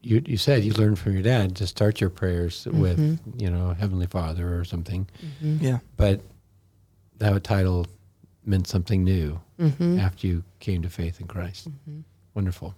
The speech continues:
Speaker 3: Mm.
Speaker 2: Yeah. And so then my prayer time, getting to just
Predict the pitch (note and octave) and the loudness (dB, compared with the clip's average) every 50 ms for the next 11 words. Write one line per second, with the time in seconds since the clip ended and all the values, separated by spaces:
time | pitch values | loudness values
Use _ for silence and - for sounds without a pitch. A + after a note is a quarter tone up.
0 | _ - C3 B2 C#3+ D3+ D3+ D3 C#3+ C3+ C3 B2+ - - _ _ _ _ _ _ | _ -6 -6 -4 -2 0 0 2 2 0 -2 -4 -8 -14 _ _ _ _ _ _
1 | _ _ _ _ _ _ _ _ _ _ _ _ _ _ _ _ - - - - | _ _ _ _ _ _ _ _ _ _ _ _ _ _ _ _ -20 -20 -20 -20
2 | - - - - _ _ _ _ _ _ _ _ - D#3 D#3 - - E3+ D#3 D3 | -20 -20 -20 -20 _ _ _ _ _ _ _ _ -4 -2 0 2 4 4 4 4
3 | D3 D3 D3 C#3+ C#3+ C3+ C3+ C3+ - - D3 D3 D#3+ D#3+ D#3+ - - D3+ D3 D3 | 4 4 4 4 4 2 2 0 0 0 2 2 2 2 0 -2 -2 0 0 0
4 | C#3+ C#3+ C#3 C3+ C3 - - _ _ _ _ _ _ _ _ _ _ _ _ _ | 0 0 0 -2 -2 -4 -12 _ _ _ _ _ _ _ _ _ _ _ _ _
5 | _ _ - - - D3 C#3+ C#3+ C#3 C#3 C3+ C#3 C#3 - - C#3 C#3 C#3+ C#3+ C#3 | _ _ -12 -8 -4 -2 -2 0 0 0 0 0 -2 -2 -2 -2 -2 -2 -4 -6
6 | - D3+ D3+ C#3 - - | -6 -4 -4 -4 -4 -6